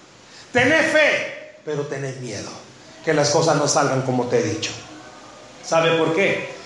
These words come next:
Porque usted está viendo más las circunstancias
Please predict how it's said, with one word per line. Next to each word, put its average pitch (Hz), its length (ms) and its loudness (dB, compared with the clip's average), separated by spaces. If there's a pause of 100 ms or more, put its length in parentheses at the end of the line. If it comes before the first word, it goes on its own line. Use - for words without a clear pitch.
(160)
Porque 156 240 0
usted 160 180 4
está 180 180 4
viendo 180 320 4
más 233 400 4
las 240 140 2
circunstancias 170 1040 -2